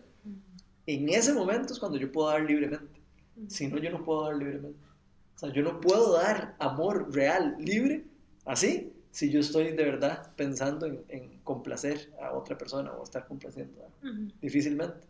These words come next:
Speaker 2: porque estamos siempre entonces amarrados de querer satisfacer esa, esa necesidad que tenemos en nuestra mente.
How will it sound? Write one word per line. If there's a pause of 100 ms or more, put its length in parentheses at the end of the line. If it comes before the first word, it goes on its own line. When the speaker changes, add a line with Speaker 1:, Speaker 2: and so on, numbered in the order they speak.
Speaker 2:
porque
estamos
siempre
entonces
amarrados (320)
de
querer
satisfacer
esa,
esa
necesidad
que
tenemos
en
nuestra
mente.